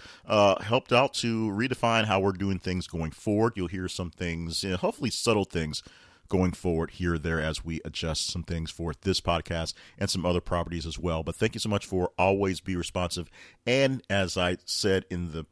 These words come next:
podcast, in the meat of the description, asking questions if you were under-, misunderstanding how the motives going on. Because if you ask questions,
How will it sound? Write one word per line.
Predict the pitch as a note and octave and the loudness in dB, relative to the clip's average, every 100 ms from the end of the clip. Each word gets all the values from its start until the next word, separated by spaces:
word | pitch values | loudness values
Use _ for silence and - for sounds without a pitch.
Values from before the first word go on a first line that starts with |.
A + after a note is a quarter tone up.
| _ _ - | _ _ -2
podcast, | F3+ G3+ G2 D#2+ E2 | 0 0 0 0 -2
in | E2+ | -4
the | E2 | -4
meat | E2+ G#2 - | -2 -4 -6
of | D#2+ | -6
the | E2 | -6
description, | D#2 - - C#3 - E2 - - _ _ _ - | -6 -6 -4 -4 -2 -4 -8 -20 _ _ _ 2
asking | A2 A#2 - G#2+ | 4 4 0 -4
questions | G2+ - D2+ - F2 D#2 D#2+ | -4 -4 -6 -8 -12 -10 -10
if | - | -8
you | F2 | -10
were | C#2 D2+ - | -8 -10 -8
under-, | - E2 D2 - | -8 -8 -8 -10
misunderstanding | E2+ F2 F2+ E2+ - D#2+ D#2+ | -6 -4 -2 -4 -6 -6 -6
how | - D2 - | -8 -12 -10
the | E2 | -6
motives | D#2+ D#2 - | -6 -6 -10
going | D#2+ D#2 E2 | -10 -8 -4
on. | G2 D2 | -4 -6
Because | C#2+ D#2 - | -10 -12 -12
if | - | -12
you | E2 | -8
ask | - F#2+ - | 2 2 2
questions, | D#2+ C#2 E2 D#2+ | -4 -8 -8 -10